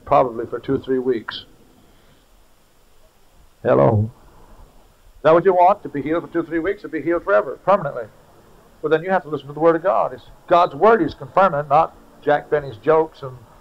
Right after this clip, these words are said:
the Encyclopedia Britannica. Now, Grammy, listen. God's gonna heal your eyes, and you also have some trouble in your blood.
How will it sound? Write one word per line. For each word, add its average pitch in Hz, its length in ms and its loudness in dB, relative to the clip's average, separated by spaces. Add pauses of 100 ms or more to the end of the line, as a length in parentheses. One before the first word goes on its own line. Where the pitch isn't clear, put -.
(500)
the 123 120 -14
Encyclopedia 135 760 -2
Britannica. 127 580 0 (2000)
Now, 139 100 -2
Grammy, 156 320 0
listen. 160 360 -14 (300)
God's 135 280 0
gonna 143 200 -6
heal 160 160 -4
your 165 220 -4
eyes, 147 500 -2 (220)
and 127 240 -8 (240)
you 127 220 -2
also 156 680 0 (260)
have 135 180 -6
some 131 220 -12
trouble 139 420 -4 (200)
in 139 200 -12
your 123 160 -8
blood. 113 380 -6